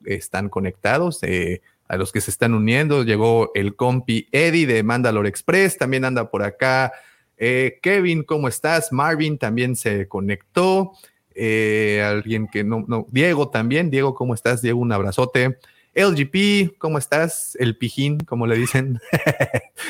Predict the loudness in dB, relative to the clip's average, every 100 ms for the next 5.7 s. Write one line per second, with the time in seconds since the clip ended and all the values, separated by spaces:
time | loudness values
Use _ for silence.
0 | 0 0 0 2 4 4 0 -2 0 2
1 | 4 2 2 2 2 2 -2 -2 -2 -2
2 | -2 -2 -2 -2 -4 -4 -6 -2 0 0
3 | -2 _ _ _ -2 0 2 0 2 2
4 | 2 0 -4 _ -4 0 0 0 -2 -2
5 | 0 2 2 2 0 -2 -6